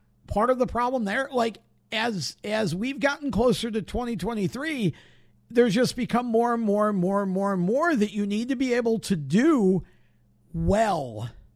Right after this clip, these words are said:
in order to, to get sponsors to, to help with your racing.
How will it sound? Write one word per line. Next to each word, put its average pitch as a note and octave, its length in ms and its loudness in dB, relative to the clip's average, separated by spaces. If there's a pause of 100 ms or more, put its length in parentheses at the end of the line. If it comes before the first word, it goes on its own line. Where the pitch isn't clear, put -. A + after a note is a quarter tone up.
(140)
in F#3+ 160 -2
order F#3+ 420 -2
to, G3 300 -2 (140)
to - 120 -2
get E3+ 400 -2 (400)
sponsors D#3+ 760 -6
to, E3+ 240 0 (440)
to E3 120 0
help D#3+ 280 -2
with D#3+ 100 0
your F3+ 100 -2
racing. A#3 460 0